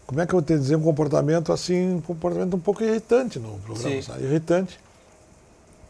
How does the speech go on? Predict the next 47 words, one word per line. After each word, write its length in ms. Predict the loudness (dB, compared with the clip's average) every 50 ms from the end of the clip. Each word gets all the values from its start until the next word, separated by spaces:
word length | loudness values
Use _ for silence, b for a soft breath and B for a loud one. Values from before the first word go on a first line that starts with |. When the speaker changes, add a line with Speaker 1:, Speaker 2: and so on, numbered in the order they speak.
| -20 -20 -20 -20 -20 -20 -20 -20 -20 B B B B B B B B
Speaker 1:
Então, 180 | 2 6 8
de 100 | 10 10
repente, 320 | 10 8 8 6 6 6 4
assim, 180 | 4 4 4
nenhum 280 | 6 6 6 6 4 4
jogador 420 | 6 8 8 8 10 10 8 8
presta, 400 | 8 8 6 6 6 4 0 -4
nenhum 240 | -2 0 0 2 2
jogador 320 | 4 4 4 4 4 2
pra 140 | 2 0 0
ele 100 | 0 0
é 60 | 0
bom. 200 | 0 0 0 -2 -2 -6 -18 -20 -20 -20 _ b b b b b b b b b b b -20 -20 -20 -20 -20 -20 -20
Se 320 | -20 -12 0 4 4 4
tu 160 | 4 2 -4
ser 180 | 0 4 6 6
o 60 | 8
melhor 380 | 8 8 8 10 10 8 8 8
jogador 360 | 6 6 6 8 8 6 6
do 120 | 6 6
mundo, 340 | 4 6 6 6 4 4 2
de 140 | 2 2 2
repente, 600 | 2 2 0 0 0 0 0 0 -2 -2 -4 -4 -2
o 80 | 0 -2
Internacional 460 | 0 0 0 -2 -2 0 0 0 2
compra, 260 | 4 4 4 4 2 0
ele 100 | -2 -2
acha, 180 | -2 0 2 2
"Ah, 100 | 4 4
esse 140 | 2 0
aí 60 | -2 -2
não 120 | 0 -2
Speaker 2:
Não, 100 | 0 0
Speaker 1:
tem 100 | 0 0
Speaker 2:
o 40 | 0
Inter 220 | 0 0 0 -2
Speaker 1:
nada. 100 | -2 -2
Speaker 2:
aí 40 | -4
trouxe 320 | -4 -4 -4 -4 -4 -2
Speaker 1:
Ele 80 | -2 0
não 60 | 0 2
Speaker 2:
esse 60 | 2
Speaker 1:
tá 60 | 2
Speaker 2:
ano 80 | 2 2
Speaker 1:
com 60 | 2 2
Speaker 2:
o 40 |
Speaker 1:
nada." 160 | 0 0 0